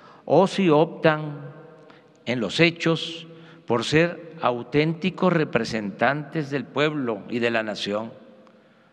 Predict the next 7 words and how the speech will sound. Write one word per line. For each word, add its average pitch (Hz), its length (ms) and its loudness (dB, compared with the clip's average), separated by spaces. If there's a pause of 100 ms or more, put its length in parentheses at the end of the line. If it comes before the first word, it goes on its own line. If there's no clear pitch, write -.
(100)
Lo 135 140 0
bueno 196 480 4 (640)
es 165 160 2
que 170 160 0
pronto, 175 600 0
muy 170 200 2
pronto, 175 720 2